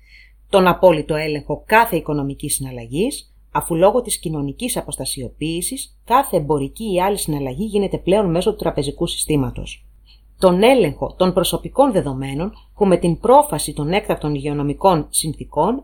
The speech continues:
επιβλήθηκε σε κάθε μας δραστηριότητα, και τέλος, φυσικά τους πολέμους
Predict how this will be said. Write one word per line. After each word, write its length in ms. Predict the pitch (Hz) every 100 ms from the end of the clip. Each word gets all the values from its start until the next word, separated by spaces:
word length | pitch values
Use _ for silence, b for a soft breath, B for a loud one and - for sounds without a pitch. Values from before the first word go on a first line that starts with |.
| -
επιβλήθηκε 680 | 277 156 - 196 220 175
σε 100 | 160
κάθε 280 | 139 165 143
μας 140 | 139 127
δραστηριότητα, 840 | 127 - 120 131 202 269 302 - - _ _
και 100 | 240
τέλος, 640 | - 247 285 330 - - _
φυσικά 400 | - 233 - 220
τους 160 | 220 -
πολέμους 580 | 151 143 175 240 269